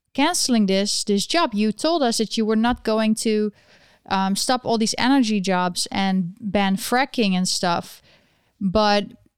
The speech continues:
he's doing it. And he's also, one of the things he wants to stop is he's gonna stop fracking, which was one of the energy sources that made America self-sufficient.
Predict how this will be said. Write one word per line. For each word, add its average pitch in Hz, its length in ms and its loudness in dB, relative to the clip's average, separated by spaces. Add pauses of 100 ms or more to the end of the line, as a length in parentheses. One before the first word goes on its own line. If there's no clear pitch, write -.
(800)
he's 220 300 4
doing 233 300 4
it. - 360 -4
And 214 140 2
he's 226 180 4
also, 262 460 2
one 233 160 2
of 269 80 -4
the 262 60 -10
things 240 220 4
he 240 80 2
wants 220 200 0
to 220 80 -2
stop 196 400 0
is 202 140 0
he's 208 140 0
gonna 208 300 2
stop - 380 -2 (100)
fracking, 185 720 -2
which 196 260 -2
was 208 200 -2
one 202 160 0
of 220 100 -2
the 247 300 0
energy 214 460 0
sources 196 640 -2
that 180 340 -2 (500)
made 196 480 2
America 180 500 -2
self-sufficient. 185 1500 -2